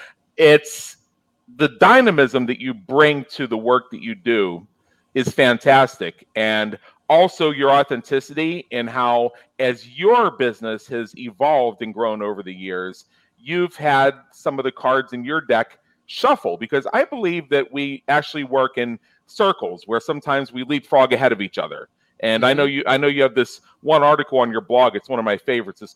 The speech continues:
Speaker 1: it's about the out of the blue guru, where you wonder, "Where the heck did this person come from all of a sudden? I haven't heard from unt-, heard about until today," but they seem to be sucking up all the energy.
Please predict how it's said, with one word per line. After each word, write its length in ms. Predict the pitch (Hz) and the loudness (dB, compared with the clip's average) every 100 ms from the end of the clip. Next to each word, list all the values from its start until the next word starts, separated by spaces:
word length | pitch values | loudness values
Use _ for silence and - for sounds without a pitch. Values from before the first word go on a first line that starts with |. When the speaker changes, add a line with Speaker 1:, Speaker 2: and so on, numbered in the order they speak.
| _ | _
Speaker 1:
it's 120 | - | -16
about 240 | - 117 117 | -2 0 0
the 140 | 107 117 | -2 0
out 180 | 127 | 2
of 80 | 123 | 0
the 80 | 120 | -4
blue 260 | 113 120 110 | -6 -6 -6
guru, 480 | 113 117 127 143 156 - _ _ | -6 -4 0 0 -2 -8 _ _
where 140 | 135 | -4
you 80 | 131 | 0
wonder, 340 | 131 131 123 | 0 2 0
"Where 280 | 117 196 294 | 0 2 2
the 100 | - | 0
heck 240 | 131 185 | -2 -4
did 120 | 151 143 | -4 -10
this 140 | - | -8
person 380 | - 143 - 120 | -2 -2 -2 -6
come 220 | 135 127 | -4 -2
from 200 | 117 104 | -2 0
all 120 | 113 | 0
of 60 | 110 | 0
a 60 | |
sudden? 280 | - 131 107 | -2 -2 0
I 100 | 104 | 2
haven't 260 | 113 104 101 | 0 0 -4
heard 180 | 120 117 | -8 -6
from 160 | - 98 | -6 -6
unt-, 200 | 92 - _ _ _ | -8 -20 _ _ _
heard 240 | _ 143 135 | _ -2 2
about 220 | 120 107 | 0 0
until 260 | 117 123 110 | -4 -6 -6
today," 320 | 107 117 92 | -2 0 0
but 100 | 90 | -2
they 140 | 139 | -4
seem 200 | - 156 | -4 -10
to 40 | 131 | -8
be 120 | 120 | -12
sucking 400 | - 143 - 123 | -2 -2 -2 -2
up 140 | 104 - | -2 2
all 240 | 147 185 | 2 2
the 160 | 170 160 | 2 2
energy. 560 | 156 147 147 147 147 | 2 -2 -4 -4 -6